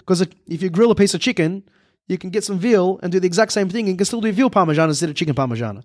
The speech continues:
if your strength is chicken parmesan. And they're like, "Ah, yeah, okay, cool." 'Cause you've shown the skill of tenderizing a piece of meat and breading it and pan frying it and knowing whether it's cooked or not and cooking it to, uh, the optimum of how,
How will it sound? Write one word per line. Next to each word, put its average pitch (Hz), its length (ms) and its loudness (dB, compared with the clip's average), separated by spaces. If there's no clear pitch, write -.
if 151 140 0
your 160 120 4
strength 160 320 -2
is 135 100 0
chicken 147 240 0
parmesan. 113 500 -4
And 156 160 0
they're 156 60 2
like, 139 260 0
"Ah, - 260 -4
yeah, 165 180 2
okay, 131 200 -2
cool." 113 260 -4
'Cause 175 180 2
you've 185 120 0
shown 226 260 2
the 190 80 0
skill 180 440 2
of 151 300 -4
tenderizing 190 480 4
a 143 40 -4
piece 151 240 -2
of 139 60 -8
meat 139 300 -2
and 123 380 -4
breading 160 440 2
it 151 180 -2
and 131 180 -6
pan 156 200 2
frying 135 320 0
it 120 100 -6
and 143 160 -2
knowing 143 180 2
whether 127 200 0
it's 117 100 -6
cooked 139 220 0
or 131 60 0
not 117 180 -2
and 117 100 -6
cooking 147 240 0
it 123 120 -2
to, 117 260 -4
uh, - 280 -10
the 143 140 4
optimum 131 420 0
of 117 140 -4
how, 117 360 0